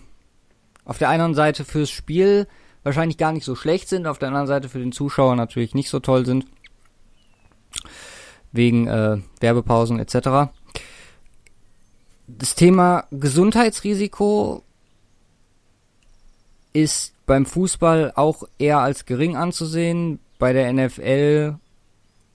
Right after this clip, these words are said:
erheblich höher, Stichwort C T E et cetera. Also da, das ist auch nicht so, ähm,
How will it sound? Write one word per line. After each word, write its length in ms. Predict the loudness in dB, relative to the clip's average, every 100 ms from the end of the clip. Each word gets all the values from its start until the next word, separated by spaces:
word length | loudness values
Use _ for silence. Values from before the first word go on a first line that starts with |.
| _ -2
erheblich 520 | 0 2 0 -2 0
höher, 480 | 0 0 0 -6 -12 -20 -20 -20 -20
Stichwort 600 | -10 -8 -6 -2 -2 -2
C 180 | -6 -6
T 100 | -4
E 260 | -4 -4
et 140 | -4 -2
cetera. 540 | -4 -2 0 0 -2 _ _ -20 -20 -20 _ _ _ _ -6
Also 300 | -2 0 0
da, 340 | 2 2 0 -4 _ _ _ _ _ _ _ _ -4
das 220 | 0 2
ist 40 |
auch 180 | 4 2
nicht 260 | 0 -4 -4
so, 400 | -2 0 0 -2 -10 -20 -20 -20 _ _ -6
ähm, 420 | -2 -2 -2 -6